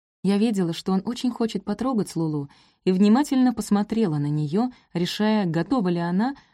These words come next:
к более близкому общению. В последние её дни при виде Даниэля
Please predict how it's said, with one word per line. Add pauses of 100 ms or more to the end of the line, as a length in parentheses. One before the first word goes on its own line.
к
более
близкому
общению. (440)
В
последние
её
дни
при
виде
Даниэля